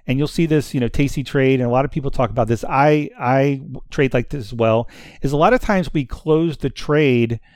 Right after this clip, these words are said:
for partial profit. What does that mean? So let's say we sold the spread for two dollars.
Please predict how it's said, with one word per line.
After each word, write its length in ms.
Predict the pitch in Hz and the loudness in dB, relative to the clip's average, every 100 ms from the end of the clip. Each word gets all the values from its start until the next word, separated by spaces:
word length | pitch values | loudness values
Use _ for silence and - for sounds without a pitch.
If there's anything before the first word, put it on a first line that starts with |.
| _ - | _ -14
for 180 | - 135 | -4 -4
partial 440 | - 156 156 160 | 0 0 0 -4
profit. 580 | 131 - 117 127 - - | -6 0 2 2 -2 -6
What 120 | 123 | -2
does 100 | 143 | 0
that 180 | 147 123 | 2 0
mean? 300 | 117 135 107 | -2 -4 -6
So 220 | - 139 | -2 0
let's 200 | 131 160 | 2 0
say 460 | - 180 160 - - | 2 2 2 -2 -12
we 180 | 180 139 | -8 -6
sold 280 | - 156 135 | -2 -2 -2
the 60 | |
spread 260 | - - 135 | -6 -2 -2
for 140 | - | -2
two 180 | - - | -6 -2
dollars. 520 | 135 165 156 123 120 | 2 4 4 2 -2